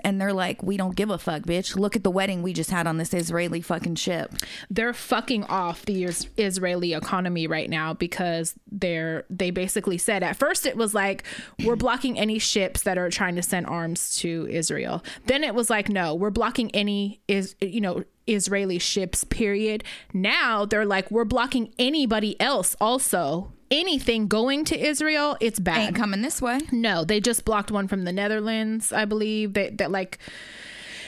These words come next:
Speaker 2: so now the routes are, everything's having to be rerouted around Africa, which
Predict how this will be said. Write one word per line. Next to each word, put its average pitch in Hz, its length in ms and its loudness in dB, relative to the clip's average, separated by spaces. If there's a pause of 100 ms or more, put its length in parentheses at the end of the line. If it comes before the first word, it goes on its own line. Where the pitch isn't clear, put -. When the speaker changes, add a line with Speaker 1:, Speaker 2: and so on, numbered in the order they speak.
(180)
Speaker 2:
so 277 480 2
now 254 540 2
the 202 340 0
routes 233 440 0
are, 240 180 0 (260)
everything's 269 400 0
having 226 280 2
to 226 60 0
be 196 180 0
rerouted 214 560 2
around 185 360 2
Africa, 185 640 0
which 185 420 -2